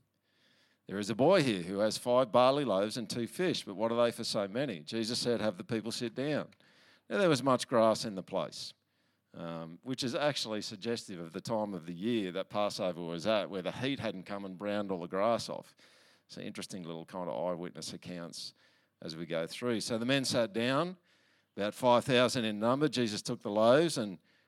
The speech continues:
when he had given thanks, he distributed them to those who were seated, so also the fish, as much as they wanted. And when they'd eaten their fill,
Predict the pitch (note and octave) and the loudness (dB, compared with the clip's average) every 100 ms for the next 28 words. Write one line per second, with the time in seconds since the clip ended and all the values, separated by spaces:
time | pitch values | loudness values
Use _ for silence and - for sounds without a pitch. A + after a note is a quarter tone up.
0 | - A2+ B2+ B2 A2 A#2+ A#2+ G#2+ A2+ B2+ | -4 -2 2 2 2 0 -2 -2 -2 -2
1 | - A2+ G2+ - C3 B2 B2 A2+ A#2+ B2+ | -4 -4 -6 -4 -2 0 -2 0 0 0
2 | G#2 G2+ A2 B2+ C#3+ - A#2+ G#2+ C#3+ B2 | 0 2 2 2 -2 -2 -2 -2 -2 -2
3 | A#2+ A#2 B2+ - C3+ B2 - A#2 A#2+ G#2 | 0 0 0 2 2 2 -2 -2 -2 -6
4 | G2 A2 C3 A#2 B2 G#2+ G2+ A#2+ B2+ A2 | -2 -2 -2 0 0 2 -2 -4 -4 -4
5 | B2+ B2+ C3 E3 E3+ E3+ - A2+ C3+ F3 | 2 4 4 2 4 2 2 0 0 -4